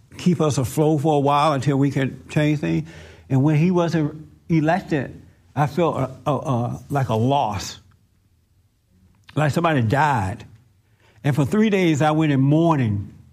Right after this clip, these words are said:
And then on the third day, I washed my face and went my way. Yeah. And I realized even if Mitt Romney got in there and we, the people, didn't take, take over the government, it would be more the same.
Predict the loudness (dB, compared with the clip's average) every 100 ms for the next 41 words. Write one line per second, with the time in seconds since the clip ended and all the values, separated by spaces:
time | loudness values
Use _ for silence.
0 | _ _ _ _ _ _ _ _ -4 0
1 | 2 2 0 2 2 2 2 2 0 0
2 | 0 0 0 0 0 -2 0 0 0 -2
3 | -4 -10 -18 -20 -20 -20 -6 -2 2 2
4 | 0 -2 -6 -12 -16 -4 0 2 2 0
5 | 2 2 2 2 0 -2 -8 -16 -2 0
6 | 2 2 0 0 0 0 0 2 2 2
7 | 0 0 0 2 2 2 2 2 0 -2
8 | -8 -18 -16 -2 2 4 4 2 2 0
9 | 0 0 0 2 2 0 0 0 0 -2
10 | -4 -4 -4 -2 0 0 0 0 0 0
11 | 0 0 0 0 0 0 0 2 2 0
12 | 0 -2 -2 -2 -4 -6